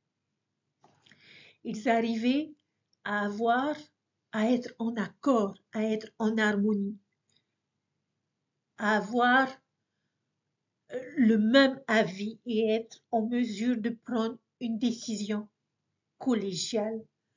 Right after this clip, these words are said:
approuvée et soutenue par chacun de ces hommes.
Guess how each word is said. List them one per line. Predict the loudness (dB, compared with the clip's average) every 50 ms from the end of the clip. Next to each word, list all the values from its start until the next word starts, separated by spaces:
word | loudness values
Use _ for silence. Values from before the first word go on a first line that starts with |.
| _ _ _ _ _ _ _ _
approuvée | -2 -2 -2 -2 -2 -2 0 0 0 -2 -4 -4 -4 -2 -2 -4 -6 -6 _ _ _ _ _ _ -6
et | -6 -4 -2
soutenue | -2 -4 -4 -4 -4 2 2 2 2 2 -2 -4 -2 -2 -4 -2 -2 -2 -4 -4 _
par | -6 -6 -4 -2
chacun | -2 2 2 2 2 2 0 -2 -4 -6 _ -4 -2 -2 -2
de | -2 -4 -8
ces | -10 -12 -12 -12 -10 -10 -8 -6
hommes. | -8 -8 -8 -12